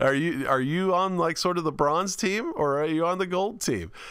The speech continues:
Do, are, do you agree with me that these people are too powerful and that all of their stories should kind of be a little bit horrific because of that absolute power that corrupts absolutely?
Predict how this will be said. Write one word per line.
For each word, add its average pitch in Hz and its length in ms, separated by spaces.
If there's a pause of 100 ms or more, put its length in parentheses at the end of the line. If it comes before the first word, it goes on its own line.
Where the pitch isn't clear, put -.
(160)
Do, 123 140
are, 135 160
do 123 100
you 160 180
agree 165 300
with 160 180
me 156 280
that 139 160
these 127 200
people 165 320
are 135 100
too 165 200
powerful 143 580
and 107 140
that 107 160
all 127 260
of 147 120
their 135 160
stories 131 500
should 104 300
kind 131 440
of 120 1000
be 123 160
a 165 80
little 156 260
bit 165 280
horrific 147 580
because 123 400
of 143 100
that 135 240
absolute 135 480
power 127 320
that 135 180
corrupts 131 360
absolutely? 135 720